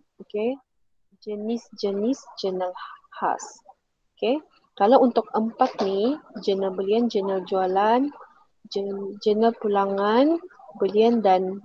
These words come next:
uh, jualan ini on credit. Maksudnya, kalau kamu, kalau satu urus niaga atau satu transaction, okey,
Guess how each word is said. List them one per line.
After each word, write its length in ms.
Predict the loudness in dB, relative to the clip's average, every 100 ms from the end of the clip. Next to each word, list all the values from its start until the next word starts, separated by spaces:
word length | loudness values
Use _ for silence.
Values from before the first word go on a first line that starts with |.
| -12 -2
uh, 320 | 0 2 0
jualan 480 | 0 0 2 2 0 0
ini 300 | 0 0 0 _ _ _ 4
on 300 | 4 4 -2 -10 -20 -8
credit. 840 | 2 4 4 -2 _ _ _ -8 -8 -8
Maksudnya, 560 | -8 -4 -2 2 4 2 -4 -20 -20 _ -2
kalau 320 | 2 6 6
kamu, 480 | 4 2 2 0 -2
kalau 240 | 0 0
satu 720 | 0 -4 -2 2 4 4 0 -4
urus 320 | -2 -2 0
niaga 400 | 0 0 2 0 0
atau 240 | -2 -2 -4
satu 320 | -6 0 0 0
transaction, 960 | -4 -4 -6 -10 -12 -10 -2 0 0 -4 _ _ _ _ _
okey, 200 | 0 0